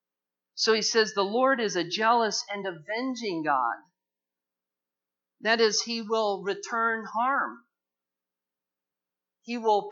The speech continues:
pay back those who hurt his people. Now, vengeance is not up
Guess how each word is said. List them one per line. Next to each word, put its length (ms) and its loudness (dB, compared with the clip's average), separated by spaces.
pay 200 -2
back 420 2
those 440 -4
who 400 -6
hurt 260 4
his 320 -4
people. 520 -8
Now, 300 -2
vengeance 600 -4
is 200 -4
not 260 2
up 180 -2